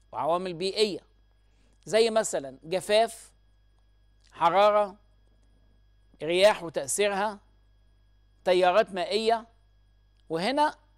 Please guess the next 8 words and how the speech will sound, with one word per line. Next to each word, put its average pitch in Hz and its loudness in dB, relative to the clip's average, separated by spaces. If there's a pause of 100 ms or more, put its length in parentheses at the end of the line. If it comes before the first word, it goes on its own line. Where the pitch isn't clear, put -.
(140)
لازم 202 0
أقول 202 -2
إن 185 -6
لا 202 2
يوجد 214 -4 (100)
أي 220 -2
تدخل 175 -4
يذكر 214 0